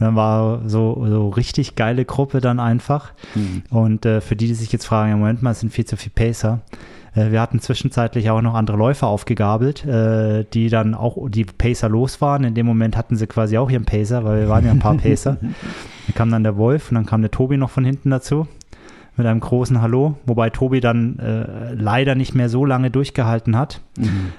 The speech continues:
Speaker 1: Aber, äh, erstmal bei Tobi auch ganz lustige Geschichte oder eigentlich gar nicht lustig. Äh, die Jungs haben ja die Möglichkeit, Dropbacks abzugeben.
Speaker 2: Mhm.
Speaker 1: Und, ähm,
Speaker 2: Oh ja. Ja,
Speaker 1: und
Speaker 2: ja.
Speaker 1: man plant seine Dropbacks ja,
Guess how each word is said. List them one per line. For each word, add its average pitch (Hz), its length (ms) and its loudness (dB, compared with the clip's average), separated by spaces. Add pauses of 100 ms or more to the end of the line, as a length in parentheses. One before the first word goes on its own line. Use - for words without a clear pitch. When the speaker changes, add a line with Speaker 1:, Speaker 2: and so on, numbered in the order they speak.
(120)
Speaker 1:
Aber, 120 420 2
äh, 123 640 -2
erstmal 135 260 0
bei 120 100 0
Tobi 147 360 0
auch 139 160 -2
ganz - 240 -2
lustige 147 480 0
Geschichte 139 380 -2
oder 127 100 -2
eigentlich 117 260 -2
gar 120 180 0
nicht - 160 -2
lustig. 147 500 -2 (560)
Äh, 120 180 2
die 120 140 0
Jungs 147 260 0
haben 139 120 0
ja 139 40 2
die 127 120 -2
Möglichkeit, - 440 -2
Dropbacks 110 360 -2
abzugeben. - 520 -8 (720)
Speaker 2:
Mhm. 120 160 4
Speaker 1:
Und, 117 380 4
ähm, 117 240 2
Speaker 2:
Oh 123 180 4
ja. 101 280 -2
Ja, 90 200 -2
Speaker 1:
und 117 260 4
Speaker 2:
ja. 98 180 -2
Speaker 1:
man 123 200 2
plant 135 300 0
seine 139 160 0
Dropbacks 151 500 -4
ja, 143 720 0